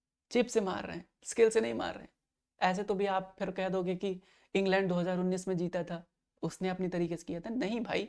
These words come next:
आईसीसी बहुत पावरफुल बॉडी है और बहुत तरीके से मॉनिटर करती है हर चीज़ों को। तो ऐसे कुछ भी उठापटक मत बोलिए, इससे आपका रेपुटेशन ख़राब होता है। ये कुछ कंट्रोवर्सीज थी और बहुत सारी कंट्रोवर्सीज थी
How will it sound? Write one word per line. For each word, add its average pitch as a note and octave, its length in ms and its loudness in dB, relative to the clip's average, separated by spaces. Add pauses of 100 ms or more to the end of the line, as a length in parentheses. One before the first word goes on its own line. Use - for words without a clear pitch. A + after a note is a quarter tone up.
(260)
आईसीसी F3+ 380 -2
बहुत F3 340 0
पावरफुल E3+ 300 0
बॉडी D#3 280 -4
है F3 200 -6 (1040)
और F#3 140 2
बहुत F3+ 420 0
तरीके G3 360 2
से G3+ 120 0
मॉनिटर E3+ 440 0
करती F3+ 340 -8
है F#3+ 160 -6 (300)
हर F3 100 -4
चीज़ों F3 300 -6
को। - 160 -20 (800)
तो E3 100 -2
ऐसे E3+ 260 -2
कुछ F3+ 200 -2
भी D#3+ 100 -2
उठापटक F3+ 520 -4
मत F#3 140 0
बोलिए, E3+ 420 -2 (280)
इससे - 300 -6
आपका D#3+ 300 -6
रेपुटेशन D3+ 480 -10
ख़राब - 360 -12
होता - 240 -20
है। F#3 60 -20 (420)
ये A#3 120 4
कुछ B3 180 0
कंट्रोवर्सीज F#3+ 800 2
थी G#3+ 80 -8
और G3 100 -8
बहुत F3 280 -2
सारी F3 160 0
कंट्रोवर्सीज E3+ 680 -2
थी - 200 -6